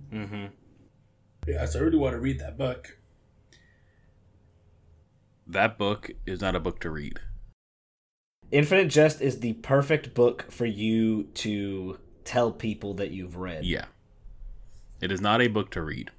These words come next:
Speaker 3: It is a book to say you've read. That is all it is.
Speaker 2: That's fine.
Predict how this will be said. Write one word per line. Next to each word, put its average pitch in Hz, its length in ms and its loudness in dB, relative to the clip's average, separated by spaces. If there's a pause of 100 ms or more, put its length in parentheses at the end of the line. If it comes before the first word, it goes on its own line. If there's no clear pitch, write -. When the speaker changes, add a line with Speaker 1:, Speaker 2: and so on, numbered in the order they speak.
(100)
Speaker 3:
It 98 100 -8
is 92 100 -4
a 90 60 0
book 110 220 0
to 107 100 0
say - 180 -2
you've 87 260 -4
read. - 260 -12 (760)
That 90 100 -2
is 90 80 -2
all 95 280 2
it 80 60 -2
is. - 280 -8 (720)
Speaker 2:
That's - 160 -8
fine. 107 220 -6